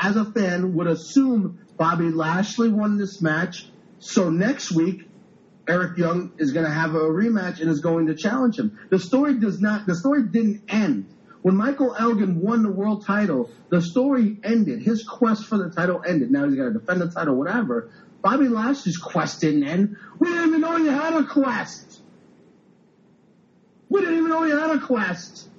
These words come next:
'Cause there was nothing built in saying that this was gonna happen.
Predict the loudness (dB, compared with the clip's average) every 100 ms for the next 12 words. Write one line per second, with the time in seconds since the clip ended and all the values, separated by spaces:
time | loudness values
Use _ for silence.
0 | -2 2 2 2 2 0 0 0 0 2
1 | -2 -2 -4 -2 0 0 -2 -8 -12 0
2 | 2 2 2 2 0 -2 -2 0 -2 0
3 | -2 -2 -4 -4 -6